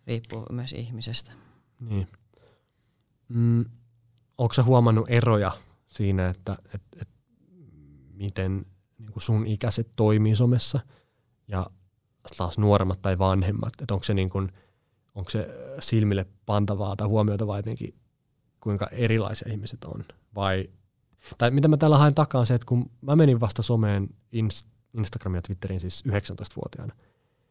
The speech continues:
Speaker 2: ähm, abivuonna, niin kun mä juttelin jonkun kanssa, joka on mua pari vuotta nuorempi,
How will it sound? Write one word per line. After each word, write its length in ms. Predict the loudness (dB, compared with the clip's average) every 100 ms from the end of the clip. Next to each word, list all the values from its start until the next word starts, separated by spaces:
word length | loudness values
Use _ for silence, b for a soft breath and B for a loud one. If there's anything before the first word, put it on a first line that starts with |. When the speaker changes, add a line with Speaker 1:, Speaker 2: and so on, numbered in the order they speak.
| _ _ -8
Speaker 2:
ähm, 280 | -4 -2 -2 -4 -10 -6
abivuonna, 500 | -4 -4 -6 -8 -10 _ -12
niin 300 | -4 -2 -4 -10 -4
kun 100 | 4
mä 60 |
juttelin 300 | 4 6 4
jonkun 220 | 4 4 0
kanssa, 160 | -2
joka 120 | -2
on 60 | -2
mua 100 | 0
pari 220 | 4 4
vuotta 220 | 4 0
nuorempi, 480 | 2 2 2 -4 -10